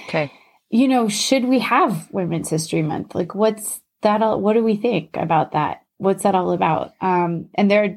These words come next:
Speaker 2: I think, various reasons why you might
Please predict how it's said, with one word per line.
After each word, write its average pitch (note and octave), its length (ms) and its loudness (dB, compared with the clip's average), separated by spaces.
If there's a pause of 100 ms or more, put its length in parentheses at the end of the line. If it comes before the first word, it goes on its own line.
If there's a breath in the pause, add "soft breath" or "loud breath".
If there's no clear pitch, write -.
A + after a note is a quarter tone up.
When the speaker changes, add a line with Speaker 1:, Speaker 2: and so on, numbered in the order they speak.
Speaker 2:
I F3+ 140 2
think, G3 240 -2
various F#3+ 560 0
reasons F3 420 -2
why F3 480 -2 (400 soft breath)
you G3+ 160 4
might F#3 460 0